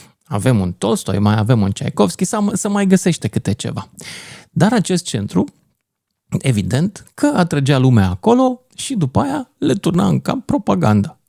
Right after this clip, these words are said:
Rusia e minunată, Occidentul e câh. Cam asta era ideea. Mai peste tot. Au fost folosiți și eu m-am întâlnit cu unul dintre membrii, uh, nu diasporei, unul dintre membrii, uh, minorității ruse în România. M-am întâlnit cu el în social media,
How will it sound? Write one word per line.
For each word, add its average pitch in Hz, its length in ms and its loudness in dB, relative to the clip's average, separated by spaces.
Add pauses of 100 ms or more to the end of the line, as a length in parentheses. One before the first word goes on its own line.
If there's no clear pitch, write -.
(160)
Rusia 170 420 2
e 131 100 0
minunată, 196 720 2 (180)
Occidentul 131 640 0
e 117 100 0
câh. - 260 -10 (220)
Cam - 200 2
asta - 220 -2
era - 200 -2
ideea. - 340 -8 (380)
Mai 175 220 2
peste 143 280 0
tot. - 280 -6 (380)
Au 160 100 2
fost 240 220 2
folosiți 143 480 0
și - 80 -6
eu 135 60 0
m-am 160 100 2
întâlnit 135 320 4
cu 165 80 2
unul 156 120 6
dintre 135 220 4
membrii, 135 560 4 (600)
uh, 101 220 4 (640)
nu 151 160 4
diasporei, 135 520 2
unul 160 180 4
dintre 185 120 2
membrii, 160 640 4
uh, 123 300 2 (260)
minorității 139 840 2
ruse 123 260 0
în 104 80 -2
România. 104 400 0
M-am 190 120 2
întâlnit 180 280 2
cu 220 100 -2
el 185 80 4
în 180 60 6
social 165 380 -2
media, 143 440 0